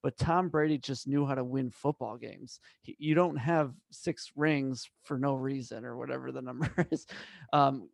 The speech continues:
I think it gets, gonna be a little bit like Kyler, right? It's just gonna be, he's just gonna win games, which actually Josh Allen kinda has that, you know,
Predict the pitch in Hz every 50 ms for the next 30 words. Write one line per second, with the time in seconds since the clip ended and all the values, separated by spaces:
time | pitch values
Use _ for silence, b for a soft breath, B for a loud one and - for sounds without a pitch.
0 | _ _ _ - - 202 196 170 220 262 233 226 202 156 175 180 - - - 120
1 | 143 175 165 202 202 196 185 175 175 170 156 151 143 135 - - - 143 135 135
2 | 131 127 120 127 143 143 143 143 120 131 - - - 139 - - 147 139 127 131
3 | 135 214 156 - 156 - 180 160 147 151 127 131 135 139 139 135 131 131 - -
4 | - 120 120 120 98 64 - - 127 180 202 - B B B B B - 494 -
5 | - 508 440 262 - 208 208 202 - 208 190 190 175 160 - - - 165 165 165
6 | 151 131 147 151 143 147 131 175 139 131 - - _ _ _ _ _ _ _ -
7 | 160 143 135 131 127 131 131 -